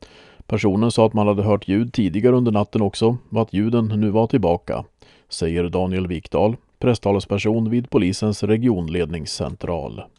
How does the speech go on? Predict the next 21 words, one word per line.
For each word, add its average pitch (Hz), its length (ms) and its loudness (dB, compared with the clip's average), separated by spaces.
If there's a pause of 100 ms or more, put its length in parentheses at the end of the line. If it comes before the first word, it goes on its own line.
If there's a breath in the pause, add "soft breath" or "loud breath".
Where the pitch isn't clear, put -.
(1160 loud breath)
Wikdahl 123 480 4
berättar 117 340 2
att 117 260 0
inringaren 120 720 2
konfronterade 117 680 2
personerna 113 520 2
som 117 140 -2
befunnit 117 400 2
sig 107 140 2
på 110 100 -2
taket 101 440 0 (280 loud breath)
innan 110 320 2
polisen 104 420 2
hunnit 110 380 0
till 90 180 -2
adressen. 87 580 -4 (680 loud breath)
Personerna 92 560 -2
sprang 107 360 2
dock 98 200 0
från 110 180 0
platsen. 120 500 0